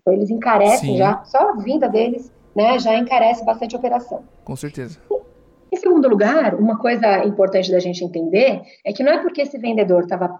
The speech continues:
Speaker 1: é, muito bom, é, tendo uma, um desempenho muito bom em alguma empresa, ele vai necessariamente ter essa, esse mesmo, esse mesmo desempenho dentro da nossa empresa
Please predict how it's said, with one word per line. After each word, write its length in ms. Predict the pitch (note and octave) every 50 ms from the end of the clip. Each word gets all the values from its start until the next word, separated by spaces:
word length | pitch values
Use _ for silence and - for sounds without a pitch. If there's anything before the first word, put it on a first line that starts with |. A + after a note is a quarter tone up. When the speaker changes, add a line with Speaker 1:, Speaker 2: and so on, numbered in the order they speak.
| -
Speaker 1:
é, 160 | - G3+ F#3 F3+
muito 380 | F3+ G#3 B3+ E4+ F4+ F4+ D4+ G3+
bom, 460 | F#3+ G3+ G3 F3+ E3 D#3+ D#3+ E3+ - _ -
é, 280 | - - - - - - _ _ _
tendo 180 | A3 A3 G#3+
uma, 320 | A3 A3 G#3+ G#3 G3+ - G#3
um 60 | G#3
desempenho 340 | G3+ G#3 G#3 G#3 G#3+ G3+ G3+
muito 220 | A#3 D4 C#4+ C4
bom 260 | G3 G#3+ G3 F3+ F3+
em 60 | F#3
alguma 220 | F3+ F3 E3+ F#3 F#3
empresa, 600 | F3 - - G3+ G#3 A#3 B3+ B3 G3+ F3 D#3+ D3+ - _ _ _ _ _ _ _ _
ele 200 | _ B3+ D4 D4
vai 180 | - C#4 B3+ A#3+
necessariamente 760 | B3 C#4 C#4 - - - C#4 C4+ B3 A3+ A3 A3 A#3 A#3 -
ter 200 | - B3 A#3+ - G3+
essa, 440 | A3 A#3+ A#3+ - - B3+ B3 B3+ B3
esse 180 | B3 - -
mesmo, 600 | B3+ A#3+ A3 G#3+ G#3 G3+ G3+ G3 F#3+ F3+ F3 F3+ - - _ _ _ _
esse 200 | - C4 - -
mesmo 220 | A3+ G#3+ G#3 F3+ G3
desempenho 520 | F3+ F3+ G3 F3+ F3+ A#3 B3+ C4+ C4+ A3+
dentro 260 | G3+ A3 A3+ B3 C#4
da 120 | A3+ C4+ C#4
nossa 200 | C4 C4 C4 D4
empresa 420 | D4 - C#4+ F#3+ E3+ D#3+ - -